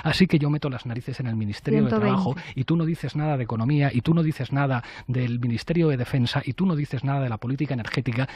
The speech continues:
Speaker 1: y tú no dices nada de la política industrial. Lo que está haciendo el Ministerio de Trabajo es cumplir escrupulosamente con sus competencias. Y hay una cosa en la que voy a citar al presidente del Gobierno. No hay ministerios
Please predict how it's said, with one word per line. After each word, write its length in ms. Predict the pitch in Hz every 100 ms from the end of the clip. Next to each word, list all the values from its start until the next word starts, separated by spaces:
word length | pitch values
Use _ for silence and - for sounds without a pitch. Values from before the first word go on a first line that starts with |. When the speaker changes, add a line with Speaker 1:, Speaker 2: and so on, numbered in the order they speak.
| -
Speaker 1:
y 80 | 135
tú 100 | 160
no 80 | 170
dices 300 | 147 - 117
nada 160 | 123 135
de 100 | 107
la 80 |
política 400 | - 95 101 101
industrial. 500 | 80 76 - - - - - - - - -
Lo 180 | 127 143
que 100 | 147
está 140 | -
haciendo 280 | 247 202 165
el 60 | 127
Ministerio 560 | 123 113 - 185 170
de 60 | 123
Trabajo 460 | 101 117 123 143 151
es 240 | 160 -
cumplir 440 | - 107 117 190 139
escrupulosamente 800 | - 117 131 147 143 160 175 170
con 140 | 110
sus 180 | - -
competencias. 680 | 95 92 90 80 - 82 - - -
Y 100 | 147
hay 100 | 190
una 160 | 185 165
cosa 360 | 196 - 214
en 140 | - 113
la 80 | -
que 80 |
voy 160 | 127 185
a 40 |
citar 280 | - 143 175
al 80 | 160
presidente 500 | 120 - 131 156 160
del 120 | 120
Gobierno. 440 | 98 95 87 87 - - -
No 220 | 143 202 226
hay 140 | 220
ministerios 800 | 175 160 131 - 180 165 190